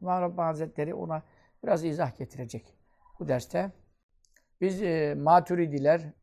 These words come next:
"El iman la yazidu ve la yankus." İman artmaz, eksilmez diyoruz. İşte Eş'ariler, İmam Şafii artar, eksilir diyor.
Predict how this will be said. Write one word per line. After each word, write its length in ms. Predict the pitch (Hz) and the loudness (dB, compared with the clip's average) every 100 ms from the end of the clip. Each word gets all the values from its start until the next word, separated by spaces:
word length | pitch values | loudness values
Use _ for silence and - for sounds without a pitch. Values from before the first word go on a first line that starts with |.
| _ | _
"El 140 | - 170 | -2 0
iman 460 | 170 165 165 147 | 2 2 2 4
la 160 | 160 170 | 6 6
yazidu 360 | 147 160 156 147 | 4 0 0 2
ve 80 | |
la 40 | 147 | 4
yankus." 520 | 139 131 - 156 - _ _ _ _ _ _ _ _ _ _ _ _ _ _ _ _ _ _ _ _ _ - | 4 2 -8 -12 -14 _ _ _ _ _ _ _ _ _ _ _ _ _ _ _ _ _ _ _ _ _ -6
İman 320 | 180 170 165 | -2 2 2
artmaz, 480 | - 147 - 156 151 | 2 0 2 0 2
eksilmez 540 | 139 - 139 135 117 | -2 -2 -2 -2 -4
diyoruz. 320 | - 101 139 143 | -10 -16 -16 -16
İşte 220 | - - | -6 -4
Eş'ariler, 600 | 151 175 151 147 156 165 | -2 0 0 0 -2 -2
İmam 320 | 175 147 143 | -2 -2 -2
Şafii 360 | - 135 147 - | -4 -4 -4 0
artar, 380 | 147 143 - | 2 2 2
eksilir 440 | - - - 143 131 | 0 -4 -10 -12 -12
diyor. 220 | 131 | -14